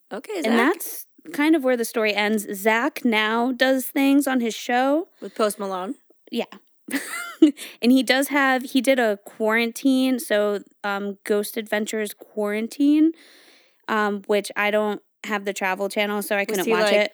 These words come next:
Speaker 2: but
Speaker 1: "Fuck you, play ghosts"?
Speaker 2: Yeah, but I think it's
Speaker 1: Cool.
Speaker 2: episode four, which I think was the last one of that season.
Speaker 1: I have the Travel Channel. We can watch it here sometime.
Speaker 2: Okay, so he, they talk about that box, and he goes
Speaker 1: Okay.
Speaker 2: in. I think he's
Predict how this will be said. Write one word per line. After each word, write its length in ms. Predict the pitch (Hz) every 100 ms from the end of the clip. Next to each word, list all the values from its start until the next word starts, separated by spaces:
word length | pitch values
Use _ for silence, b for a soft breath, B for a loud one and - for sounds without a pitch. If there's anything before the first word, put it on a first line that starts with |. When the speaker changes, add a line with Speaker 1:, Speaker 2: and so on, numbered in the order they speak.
| _
Speaker 2:
but 60 | - 190
Speaker 1:
"Fuck 100 | 277
you, 180 | 285
play 300 | 190 277 254
ghosts"? 680 | 220 175 226 269 - - -
Speaker 2:
Yeah, 180 | - 208
but 140 | 202 214
I 80 |
think 240 | 214 254 247
it's 120 | 269
Speaker 1:
Cool. 140 | -
Speaker 2:
episode 380 | 214 233 269 262
four, 480 | - - 226 214 202
which 460 | 202 190 - - -
I 120 | 196 190
think 440 | - 240 233 226
was 180 | 214 208
the 120 | 196
last 400 | 196 185 190 -
one 380 | 185 190 180 175
of 140 | 175
that 200 | 180 165 -
season. 840 | - - 190 175 165 147 147 170
Speaker 1:
I 200 | 269 523
have 80 | 554 427
the 20 |
Travel 260 | - 226 220
Channel. 300 | 214 196 190
We 100 | 202
can 140 | 254
watch 180 | 285 285
it 20 | 202
here 120 | 185
sometime. 400 | 185 170 160 190
Speaker 2:
Okay, 300 | 233 202 - -
so 300 | - 220 202
he, 340 | 196 208 202
they 180 | 190 202
talk 220 | 196 180
about 240 | 185 165 -
that 180 | 156
box, 320 | - 147 - -
and 100 | 185
he 60 |
goes 120 | 185
Speaker 1:
Okay. 120 | - 175
Speaker 2:
in. 80 |
I 80 | 160
think 220 | 185 254
he's 160 | 262 220